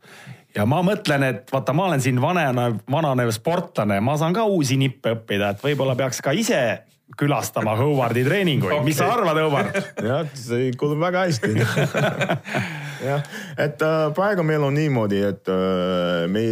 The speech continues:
Speaker 3: me teeme siis kaks korda nädalas, äh, neljapäeval õhtul kell kaheksateist kolmkümmend ja pühapäeviti kolmteist null null. Äh, mõlemad treeningud Siilis ja me keskendume ins-,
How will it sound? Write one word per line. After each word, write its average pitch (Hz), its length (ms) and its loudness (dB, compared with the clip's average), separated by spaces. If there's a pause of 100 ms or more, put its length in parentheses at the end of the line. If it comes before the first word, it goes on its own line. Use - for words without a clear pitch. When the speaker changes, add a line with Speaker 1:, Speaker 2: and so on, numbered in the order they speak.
(160)
Speaker 3:
me 98 180 -2
teeme 127 320 -2
siis 117 300 -2
kaks 135 260 -4
korda 104 240 -2
nädalas, 151 540 0
äh, 95 600 0
neljapäeval 107 1160 0 (140)
õhtul 107 480 -2
kell 95 180 -2 (200)
kaheksateist 104 520 -2
kolmkümmend 117 460 0
ja 98 160 0
pühapäeviti 98 1040 0
kolmteist 104 400 -2
null 92 160 -2
null. 85 260 -4 (360)
Äh, 87 180 -4
mõlemad 104 340 0
treeningud 98 480 -2
Siilis 127 460 -2
ja 92 180 0
me 95 160 0
keskendume 107 600 -2 (480)
ins-, 120 260 -2